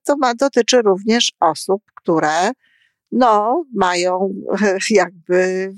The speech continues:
stosunek całkiem pozytywny do tej pracy. Zatem pierwsza rzecz to jest taka, że ta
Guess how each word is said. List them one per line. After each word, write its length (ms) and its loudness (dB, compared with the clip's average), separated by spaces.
stosunek 580 0
całkiem 400 -2
pozytywny 640 0
do 140 4
tej 160 0
pracy. 440 -4
Zatem 760 0
pierwsza 380 2
rzecz 300 0
to 80 2
jest 220 2
taka, 540 -2
że 600 0
ta 260 0